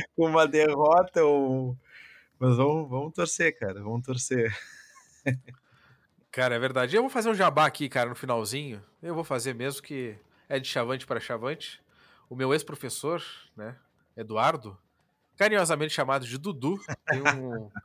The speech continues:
Speaker 2: <laughs> tem um canal no YouTube chamado Sujeito Literário, onde ele fala sobre literatura, né? De, ele,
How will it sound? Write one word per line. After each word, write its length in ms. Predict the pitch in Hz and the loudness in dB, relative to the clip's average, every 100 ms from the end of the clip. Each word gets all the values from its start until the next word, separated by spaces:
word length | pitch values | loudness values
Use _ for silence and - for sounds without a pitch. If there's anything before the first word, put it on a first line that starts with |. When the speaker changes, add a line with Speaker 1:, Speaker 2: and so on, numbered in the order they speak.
| _ _ | _ _
Speaker 2:
<laughs> 280 | - _ - | -20 _ -6
tem 120 | 135 | -4
um 60 | |
canal 340 | 147 156 147 156 | 2 2 4 2
no 60 | |
YouTube 600 | 165 156 151 160 156 117 101 | 0 -4 -6 -4 -4 -4 -8
chamado 400 | - - 127 135 | -8 -4 0 0
Sujeito 460 | 135 - 123 143 160 | -2 -6 -2 -2 -4
Literário, 540 | 165 180 147 151 196 160 | -4 0 4 4 2 -4
onde 180 | 123 | -8
ele 100 | 123 | -8
fala 260 | 127 123 120 | -4 0 0
sobre 240 | - 127 131 | -2 -4 -4
literatura, 640 | 131 135 131 - 135 190 | -2 0 0 0 -4 -4
né? 240 | 139 139 147 _ | -6 -10 -16 _
De, 160 | - _ _ _ _ _ _ _ | -20 _ _ _ _ _ _ _
ele, 240 | 104 101 | -16 -16